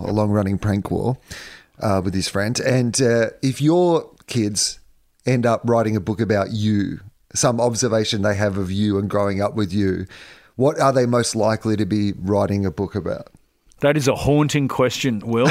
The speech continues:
Speaker 2: I'm now gonna
Speaker 1: <laughs>
Speaker 2: completely self-consciously conduct being a parent from now on with no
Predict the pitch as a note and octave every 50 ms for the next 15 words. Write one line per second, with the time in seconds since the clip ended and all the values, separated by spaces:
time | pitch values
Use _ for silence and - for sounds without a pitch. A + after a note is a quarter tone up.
0 | - - - C#3 C3+ C3+ C3+ C#3 C#3 C3+ C#3+ C#3 C3 C3 C3 - G#3+ A3+ - -
1 | - - - - - - D#3 - - - - E3+ D3 - - - - - E3 E3+
2 | F3+ F3+ F3+ F3+ E3 D#3+ F3 E3+ D#3+ D#3+ - - - D#3 C#3+ C#3+ - - - D3+
3 | C#3+ C#3+ - - C#3 - - C#3+ C#3+ C#3 C3+ C3 C3+ C#3 C3+ B2+ C3+ - C5 -
4 | - - - - - - - - - E3 - - - - E3+ - E3+ D3+ C3 D3+
5 | C#3+ C3 - - C3 D3 C#3+ C3+ C3 - D3 C#3+ C3+ C3 - - C3+ C3 C3+ C3
6 | B2+ B2+ B2+ B2 B2 B2 B2 A#2+ A#2 - C#3 C3 F#3+